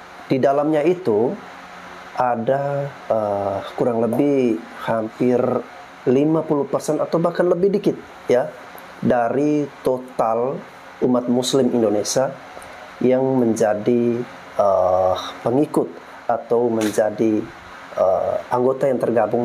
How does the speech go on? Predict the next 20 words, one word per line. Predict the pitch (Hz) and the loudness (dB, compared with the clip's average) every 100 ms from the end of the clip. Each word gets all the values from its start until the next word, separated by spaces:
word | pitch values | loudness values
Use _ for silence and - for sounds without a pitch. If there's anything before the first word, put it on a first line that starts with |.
| 113 | 0
dalam | - _ - - - _ - | -2 _ -20 -18 -18 _ -4
organisasi | 117 104 101 - 95 - 123 135 - - - - - - | 0 0 0 -2 -2 2 2 0 -6 -10 -8 -8 -6 0
Nahdlatul | 104 95 - - 90 | 0 2 0 0 2
Ulama | 95 98 101 | 2 2 2
ini. | 123 107 - - - | 2 0 -4 -12 0
Saya | 123 151 139 - | 4 4 2 -2
terus | - - | -4 -2
terang, | 135 120 104 | -2 -2 -2
saya | 113 | -4
pribadi | 120 123 113 120 | 0 0 2 2
merinding, | 110 113 110 107 101 | 2 2 2 2 0
ya, | |
teman-teman, | 98 98 95 113 - - - - - | 0 0 0 0 -4 -16 -18 -14 -4
karena | 123 123 | 0 2
beliau | 113 131 120 | 4 4 2
mengatakan | 117 - - - 123 123 | 0 -2 -4 -2 -2 0
bahwa | 104 98 - 113 110 110 117 - - - - - - - - - - - - - - - - | -2 -4 -6 0 0 0 -4 -10 -20 -20 -20 -20 -20 -20 -18 -18 -18 -18 -18 -20 -20 -12 -2
N | 135 135 - | -2 2 2
U | 147 160 165 - - - - - - - - | 2 -2 -10 -20 -20 -20 -20 -20 -20 -4 0
tidak | 151 120 135 - - | 0 2 0 -2 -8